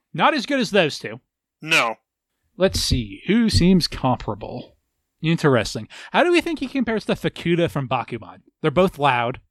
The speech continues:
Speaker 1: They both are, you know, stubborn.
Speaker 2: I'm gonna give it to Fukuda just because he's had a bit more time to have some of those, like, yes, they're both loud, they're both stubborn,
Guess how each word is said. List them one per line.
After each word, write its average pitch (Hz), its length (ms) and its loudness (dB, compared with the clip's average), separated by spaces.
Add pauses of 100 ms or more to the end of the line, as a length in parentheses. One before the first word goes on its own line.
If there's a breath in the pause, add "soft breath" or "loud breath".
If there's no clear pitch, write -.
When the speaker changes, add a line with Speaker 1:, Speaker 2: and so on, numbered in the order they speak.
(420)
Speaker 1:
They 156 200 -8
both 135 400 -4
are, 143 280 -2
you 147 120 -4
know, 127 220 -4 (200)
stubborn. 135 520 0 (680)
Speaker 2:
I'm 170 100 -8
gonna 233 140 -4
give 202 200 -2
it 220 100 0
to 208 100 0
Fukuda 160 560 -2
just 147 220 -2
because 143 280 -2
he's 135 140 -4
had 143 160 0
a 127 60 -2
bit 147 260 -4
more 131 280 -2
time 127 360 -2
to 131 120 -4
have 127 220 0
some 131 220 -6
of 117 60 -10
those, 120 300 -6 (100)
like, 131 300 -2
yes, 156 260 2
they're 147 180 -6
both 139 300 -4
loud, 127 300 2
they're 120 120 -2
both 117 220 -4
stubborn, 107 600 -4